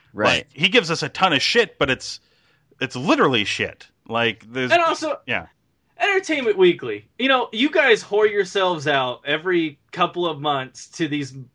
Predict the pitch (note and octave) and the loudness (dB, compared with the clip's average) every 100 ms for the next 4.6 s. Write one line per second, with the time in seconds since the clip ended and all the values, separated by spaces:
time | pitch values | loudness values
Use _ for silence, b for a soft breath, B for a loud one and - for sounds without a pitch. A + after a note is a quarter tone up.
0 | C3 - E3+ D#3+ C#3 C3+ B2+ B2 B2+ A#2 | -16 -4 -2 -2 0 0 0 -4 -6 -6
1 | C3 D3 C3 C4+ D#4+ C4 B3+ C4 C#4+ F#3 | 2 2 2 0 0 0 4 4 4 4
2 | G#3+ A#3 E3+ D#3 E3+ G#3 G3+ G#3 G#3 A3 | 4 4 2 2 2 2 4 4 4 2
3 | G#3 F3+ G3+ G3 D3+ B2 D3 - G#3+ - | 0 0 -2 0 4 6 4 2 0 0
4 | - E3+ F3 B3 - F3+ | 2 2 4 2 0 -2